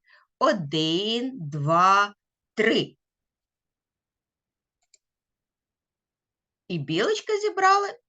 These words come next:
скільки горішків? Правильно, чотири. Рахуємо від білочки.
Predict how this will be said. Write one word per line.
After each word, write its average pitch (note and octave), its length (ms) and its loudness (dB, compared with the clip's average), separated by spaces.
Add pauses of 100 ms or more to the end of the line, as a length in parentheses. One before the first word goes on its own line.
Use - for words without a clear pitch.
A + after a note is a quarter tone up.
(300)
скільки C4 460 -2
горішків? G#4 560 -2 (480)
Правильно, F3 580 -2 (400)
чотири. G#3 760 -4 (120)
Рахуємо B3+ 800 -2 (140)
від E3 220 -4
білочки. E3 800 -2